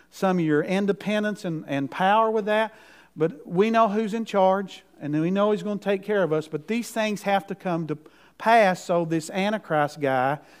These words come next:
can get seated in a spot where he can control the world. And so that, that's what this technology is about.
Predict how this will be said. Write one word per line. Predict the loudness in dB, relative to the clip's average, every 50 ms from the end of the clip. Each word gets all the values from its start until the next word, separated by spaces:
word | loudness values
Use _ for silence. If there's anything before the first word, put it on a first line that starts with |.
| -20 _ _ _
can | -2 -2 -2
get | 0 0 -2 -4
seated | -4 -4 -2 -2 0 0 0 0
in | 0 0
a | -2 -4
spot | -6 -4 0 2 2 2 2 0
where | -4 -6 -4 -2 -2
he | -2 -2 -2
can | -4 -6 -6 -6 -8 _ _ _
control | -12 -10 -6 -4 -2 -2 -2 -2
the | -4
world. | -4 -6 -6 -8 -8 -12 -12 -14 _ _ _ _ _ _ _ _ _ _ _ _ _ _ _ _ _ -18
And | -8
so | 0 2 4 4 6
that, | 6 4 4 4 2 -2 2
that's | 4 4 4 4 4
what | 4 4 4 4
this | 0 -4 -4
technology | 0 0 0 2 2 2 2 2 2 2 0 -2
is | -8 -8
about. | -6 -2 0 0 2 0 0 -4